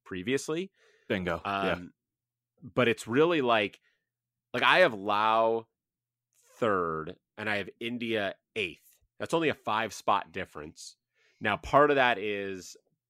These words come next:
Speaker 1: the league where I'm talking about making this trade is a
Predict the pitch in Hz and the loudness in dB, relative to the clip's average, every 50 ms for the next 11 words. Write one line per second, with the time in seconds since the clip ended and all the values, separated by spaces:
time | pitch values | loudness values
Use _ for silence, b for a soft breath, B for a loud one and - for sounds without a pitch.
0 | _ _ _ 107 101 95 95 92 98 92 98 113 113 113 95 98 104 101 101 104 | _ _ _ -10 -10 -8 -8 -8 -10 -8 -6 -4 -4 -4 -2 -2 0 0 0 -2
1 | 98 - 107 98 98 98 95 87 95 95 - 98 92 87 - - - 107 95 92 | -2 -4 -4 -4 -2 -4 -6 -6 -8 -10 -10 -10 -10 -10 -10 -8 -6 -4 -4 -4
2 | 92 92 82 - 90 82 80 | -4 -6 -8 -8 -8 -8 -8